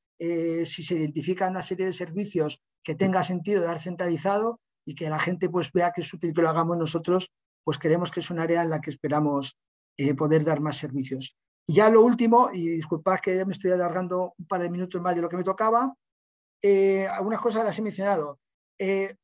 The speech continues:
aquí des-, destacar que para dar servicios lo que sí que es cierto que vemos que hay muchísima exigencia de seguridad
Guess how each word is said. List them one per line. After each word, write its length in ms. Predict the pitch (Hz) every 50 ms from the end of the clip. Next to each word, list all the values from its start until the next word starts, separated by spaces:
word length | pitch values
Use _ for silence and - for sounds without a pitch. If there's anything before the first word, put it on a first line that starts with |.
| _
aquí 300 | - 202 190 - 240 240 214
des-, 200 | 202 175 - - _
destacar 520 | - 165 160 - 202 185 - 233 254 -
que 100 | - 240
para 220 | 233 214 202 196 196
dar 160 | 226 247 -
servicios 720 | - 233 214 196 208 247 247 - - - 262 269 262 240
lo 100 | 214 185
que 120 | - - 196
sí 160 | - 220 214
que 80 | 240
es 100 | 226 -
cierto 340 | - 226 233 233 233 - 247
que 120 | 240 - 190
vemos 260 | 214 220 233 220 -
que 80 | -
hay 100 | 214 208
muchísima 720 | 190 185 190 190 180 156 - - 240 233 - 233 214 208
exigencia 540 | 208 - - 202 160 - 190 185 - 185 156
de 80 | 165 165
seguridad 600 | - 170 151 160 170 165 175 202 233 - 269